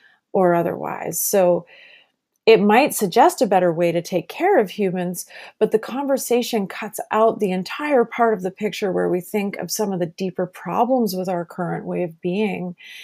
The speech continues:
It turns away from the violences that humans reign on the planet that are serious, but don't necessarily directly affect our own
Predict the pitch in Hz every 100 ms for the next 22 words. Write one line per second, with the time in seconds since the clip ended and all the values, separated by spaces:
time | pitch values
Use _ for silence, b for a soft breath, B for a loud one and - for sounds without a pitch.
0 | B 214 - 220 220 208 180 180 190 -
1 | 202 180 175 175 180 - _ - - 208
2 | 175 175 185 220 208 - 185 170 190 175
3 | - 196 190 185 180 175 175 190 202 185
4 | 185 180 175 _ - 208 208 180 - B
5 | B B B B - 185 185 180 - 277
6 | 349 233 170 180 - 220 214 214 - 208
7 | 170 196 - 185 180 180 170 180 165 185
8 | 175 185 175 180 - 202 175 - - 180
9 | 180 - 190 190 185 180 180